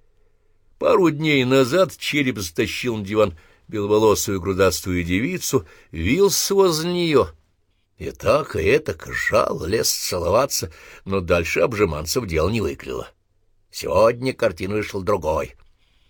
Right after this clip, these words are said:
"Она как неживая, голову с дивана свесила", — шепнул с удивлением Лешка, во все глаза глядя в хитрую щель.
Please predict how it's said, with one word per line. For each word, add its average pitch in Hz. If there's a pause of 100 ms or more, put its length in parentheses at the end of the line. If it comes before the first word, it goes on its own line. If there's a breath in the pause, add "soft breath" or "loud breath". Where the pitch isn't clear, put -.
(160)
"Она 113
как 95
неживая, 101 (360 soft breath)
голову 117
с 101
дивана 127
свесила", — 147 (380 soft breath)
шепнул 98
с -
удивлением 95
Лешка, 110 (340 soft breath)
во -
все 92
глаза 85
глядя 82 (140)
в -
хитрую 90
щель. -